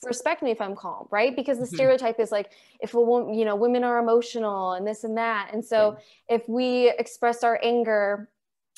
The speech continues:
Speaker 1: I know there's, uh, other stereotypes as well, like, in other marginalized groups of, like, if you express your up-, upset or your anger, then you're just crazy and, like, you're
Speaker 2: Mm-hmm.
Speaker 1: not thinking straight or whatever. And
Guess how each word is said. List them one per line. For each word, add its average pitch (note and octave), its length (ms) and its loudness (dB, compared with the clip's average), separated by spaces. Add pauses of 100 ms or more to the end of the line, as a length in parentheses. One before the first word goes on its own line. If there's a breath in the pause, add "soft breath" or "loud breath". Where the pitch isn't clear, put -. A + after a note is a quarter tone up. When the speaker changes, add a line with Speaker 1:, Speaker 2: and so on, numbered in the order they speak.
(100)
Speaker 1:
I B3 60 0
know B3 160 4
there's, A3 340 0
uh, A#3 140 0
other A3 400 2
stereotypes G#3 580 -6
as G3+ 160 -8
well, G#3+ 220 0
like, F#3+ 180 -2
in F#3+ 120 -12
other F#3 200 -8
marginalized F#3 600 -10
groups G3+ 300 -4
of, G3 80 -10
like, F#3 260 -6 (360 soft breath)
if A3+ 200 -6
you A#3 240 4
express A#3+ 500 0
your A#3 140 2
up-, - 320 -4
upset G#3+ 400 -4
or G3+ 60 -2
your G3+ 220 -2
anger, A3 220 0
then G#3 220 -2
you're A3+ 160 4
just A3 240 -6
crazy G3 720 -4
and, G#3 100 -6
like, G3 180 -8
you're A3 120 0
Speaker 2:
Mm-hmm. A3+ 60 0
Speaker 1:
not G#3 220 -4
thinking G#3 360 -8
straight F3 440 -8
or - 80 -12
whatever. A3 440 -2 (440 soft breath)
And A3+ 340 0